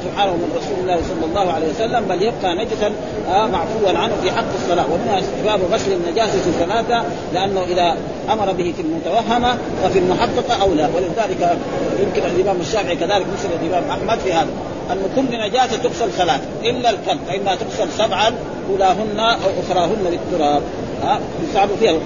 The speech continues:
ولا يؤثر فيها الرش، ها، لا يؤثر فيها الرش، لا. هذاك في إيه؟ في بول الغلام، فإنه صلى الله عليه وسلم قال: "حتى يغسلها"، ولم يقل: "حتى يغسلها أو يرشها". ومن استحباب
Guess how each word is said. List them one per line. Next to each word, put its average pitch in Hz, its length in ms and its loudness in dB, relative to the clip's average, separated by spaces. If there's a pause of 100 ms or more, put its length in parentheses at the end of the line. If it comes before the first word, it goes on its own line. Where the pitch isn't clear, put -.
(240)
ولا 196 160 2
يؤثر 220 440 2
فيها 226 260 2
الرش، 175 260 -2 (520)
ها، 202 200 2
لا 220 120 2
يؤثر 202 420 -2
فيها 185 420 2
الرش، 175 220 2
لا. 156 160 4 (360)
هذاك 202 360 -2
في 190 60 -2
إيه؟ 202 200 -2
في 214 360 -4
بول 226 180 0
الغلام، 175 420 0 (560)
فإنه 185 240 -4
صلى 185 180 -2
الله 175 100 -4
عليه 240 100 -2
وسلم 240 140 2 (380)
قال: 196 160 2
"حتى 202 440 0
يغسلها"، 190 360 0
ولم 208 300 0
يقل: 196 280 -4
"حتى 214 280 -2
يغسلها 214 500 0
أو 202 80 0
يرشها". 190 360 -2
ومن 196 300 -4
استحباب 214 380 -4